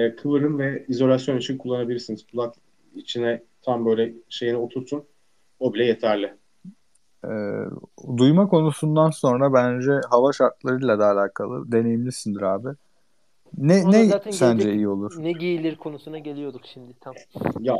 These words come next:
Speaker 1: şimdi
Speaker 2: Aynen.
Speaker 1: şöyle söyleyeyim. İstanbul Park'ın olduğu yer açık alan. Yani her yönden açıksınız. Özellikle hani kapalı tribün için demiyorum ama açıkta olan arkadaşlar, e, bir kere her şeyden önce, e, rüzgar alacak orası. Normalde de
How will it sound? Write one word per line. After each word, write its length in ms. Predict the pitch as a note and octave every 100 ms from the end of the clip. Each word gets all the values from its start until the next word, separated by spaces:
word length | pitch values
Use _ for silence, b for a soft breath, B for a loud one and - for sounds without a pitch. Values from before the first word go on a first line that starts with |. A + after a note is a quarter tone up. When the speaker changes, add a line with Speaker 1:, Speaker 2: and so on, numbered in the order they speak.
| -
Speaker 1:
şimdi 220 | - C3
Speaker 2:
Aynen. 220 | D3+ F3
Speaker 1:
şöyle 360 | - E3 F3 F3
söyleyeyim. 460 | E3 C3 A#2+ A2 -
İstanbul 540 | C3 - C#3+ E3+ F3+
Park'ın 360 | F3 D3+ D3 D3
olduğu 380 | B2 B2+ D#3+ G3+
yer 160 | E3 F3+
açık 300 | C3 C3 D3
alan. 300 | A#2 F#2 F2+ _ _ _ -
Yani 380 | A2+ A2 G#2+ A2 -
her 240 | - D#3
yönden 380 | D3 C3+ C#3 F3+
açıksınız. 520 | C#3+ C#3 - A#2 G#2+
Özellikle 560 | A#2+ B2 C3+ D3 D3 C#3+
hani 220 | A#2+ A2
kapalı 360 | - C3 D3 C#3+
tribün 220 | C#3 C3+
için 220 | C3 F#3+
demiyorum 400 | D#3+ B2 G2 F2+
ama 160 | G2+ A2
açıkta 340 | A2 - -
olan 120 | F3+ D3+
arkadaşlar, 840 | A#2 A2 A2 A2 D#3+ F3 - B2
e, 420 | A#2 A2+ A2 A2+ _ b b b _ _ _
bir 240 | A2 A#2 C3
kere 200 | C#3+ C#3+
her 160 | D#3
şeyden 340 | D#3+ E3 D3 D3
önce, 260 | C#3+ C#3+ F3
e, 320 | F3 F3+ C3+ C3 B2+ B2 B2 B2 A#2+ B2
rüzgar 420 | B2 D3 C3+ F#3+
alacak 360 | D#3+ D3 E3 B2+
orası. 380 | A2 - F#2+ - _
Normalde 480 | A#2+ C3 C#3+ D3+ D3+
de 200 | D#3 C3